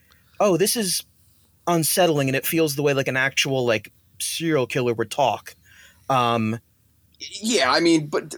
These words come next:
Speaker 2: it's, it's also, like, comparing Carnage in the nineties when, when Marvel's at the fucking top of their game and they probably gotta be a little careful about, like, what they put out there because parents are gonna get all fucking upset, and they still have the Comics Code Authority,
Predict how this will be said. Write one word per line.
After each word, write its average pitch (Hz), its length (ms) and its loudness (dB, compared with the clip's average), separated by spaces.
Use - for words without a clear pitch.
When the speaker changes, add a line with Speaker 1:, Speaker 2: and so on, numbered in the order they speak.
Speaker 2:
it's, - 280 -6
it's 180 160 2
also, 190 300 2
like, 127 400 0
comparing 160 760 0
Carnage 147 420 -2
in 135 80 2
the 131 80 2
nineties 127 680 0
when, 117 380 0
when 117 160 2
Marvel's 120 360 2
at 113 60 -4
the 120 80 -4
fucking 127 460 -4
top 120 260 -2
of 123 120 -2
their 127 160 2
game 123 380 2
and 117 80 2
they 113 80 4
probably 147 320 -4
gotta 143 140 2
be 127 80 0
a 123 80 6
little 123 220 2
careful 120 680 -2
about, - 460 -6
like, 104 260 -2
what 113 140 -4
they 120 100 -2
put 117 220 -2
out 113 200 0
there 107 140 0
because 110 440 -6
parents 131 280 0
are 120 40 -2
gonna 117 140 -2
get 117 120 0
all 113 140 2
fucking 113 460 -2
upset, 127 480 0
and 220 260 2
they 143 100 2
still 143 240 0
have 123 140 0
the 117 60 -2
Comics 117 340 -2
Code 113 180 0
Authority, 104 600 -2